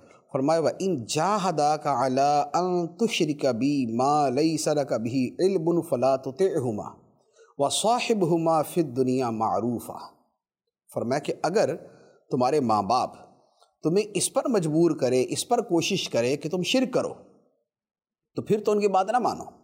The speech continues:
اگر شرک کا بولے، پھر بات نہ مانو۔ لیکن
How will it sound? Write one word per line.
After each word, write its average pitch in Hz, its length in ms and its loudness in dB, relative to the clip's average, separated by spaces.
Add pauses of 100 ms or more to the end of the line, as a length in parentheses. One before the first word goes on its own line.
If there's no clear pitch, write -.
(360)
اگر 113 180 -6
شرک 180 260 -2
کا 185 100 2
بولے، 160 220 2
پھر 196 140 0
بات 180 240 0
نہ 247 80 0
مانو۔ 117 280 -2 (1400)
لیکن 170 400 0